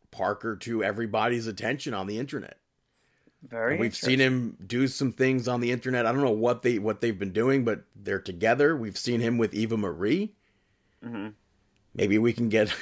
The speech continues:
Speaker 1: <laughs> Eva Marie back in W W E through this. I don't think
Speaker 2: Hey,
Speaker 1: so, but
Speaker 2: twenty twenty-three, twenty twenty-two, whatever year it is, twenty twenty-two Royal Rumble winner, Eva Marie.
Speaker 1: <laughs> Yeah.
Speaker 2: Next up, we had Anthony Henry from, uh,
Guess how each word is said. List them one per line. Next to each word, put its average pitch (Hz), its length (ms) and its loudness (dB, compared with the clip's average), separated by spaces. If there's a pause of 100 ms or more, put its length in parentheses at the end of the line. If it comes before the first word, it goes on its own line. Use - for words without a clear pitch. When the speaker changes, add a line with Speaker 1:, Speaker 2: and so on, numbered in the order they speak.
Speaker 1:
<laughs> - 140 -18
Eva - 400 2
Marie 120 300 0
back 113 320 2
in 110 80 -4
W 113 200 4
W 113 260 4
E 123 40 0
through 117 220 0
this. 110 300 2
I 98 80 -2
don't 107 160 -2
think 117 180 4
Speaker 2:
Hey, 123 80 6
Speaker 1:
so, 139 140 4
but 104 300 -4 (160)
Speaker 2:
twenty 127 320 0
twenty-three, 127 840 -2
twenty 139 240 0
twenty-two, 123 960 -4 (100)
whatever 104 240 -2
year 87 240 -6
it 87 60 -6
is, 85 100 -12
twenty 135 220 -2
twenty-two 123 440 -4
Royal 107 260 -2
Rumble 104 280 -4
winner, 85 280 -8 (120)
Eva 92 220 -10
Marie. 85 280 -6
Speaker 1:
<laughs> - 40 -6
Yeah. 95 340 -2 (300)
Speaker 2:
Next 135 260 6
up, 147 140 8
we 135 100 0
had 135 200 4
Anthony 139 500 0
Henry 131 440 2
from, 107 380 0
uh, 101 240 2